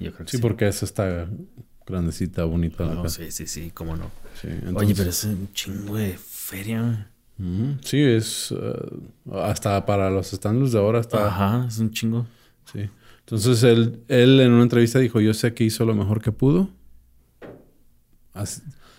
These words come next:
Speaker 2: sabiendo o, o teniendo la, el conocimiento que ella tenía, hizo lo mejor que pudo.
Speaker 1: Qué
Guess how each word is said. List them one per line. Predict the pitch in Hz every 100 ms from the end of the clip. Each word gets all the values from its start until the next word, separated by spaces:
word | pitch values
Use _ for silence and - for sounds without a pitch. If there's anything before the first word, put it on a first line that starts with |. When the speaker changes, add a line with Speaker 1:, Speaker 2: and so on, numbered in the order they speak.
| _ - - _
Speaker 2:
sabiendo | - 98 101 107 113 120 -
o, | 117 98 92 90 87 95 90
o |
teniendo | 90 101 101 107
la, | 110 104 104 -
el | 101 92
conocimiento | 98 98 - 98 98 104
que | 101
ella | 98
tenía, | 104 98 107 135 143 - - - - -
hizo | 104 -
lo | 95
mejor | 95 90 87
que | 82
pudo. | 92 90 - - - - - - - - - - - - - - -
Speaker 1:
Qué | 139